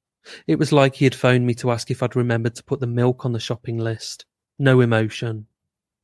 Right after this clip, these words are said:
Neighbour Geraldine Bristow said Andrew told her on the sixth of May that his wife had said that she was going away for a few days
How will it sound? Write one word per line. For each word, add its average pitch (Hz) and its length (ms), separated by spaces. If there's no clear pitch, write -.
Neighbour 160 360
Geraldine 131 580
Bristow 131 480
said 123 300
Andrew 123 320
told 123 300
her 123 60
on 120 80
the 117 60
sixth - 320
of 117 100
May 120 220
that 120 120
his 127 140
wife 120 300
had - 140
said 120 340
that 135 160
she 135 100
was 123 120
going 147 480
away 131 300
for 127 140
a - 40
few 127 260
days 117 460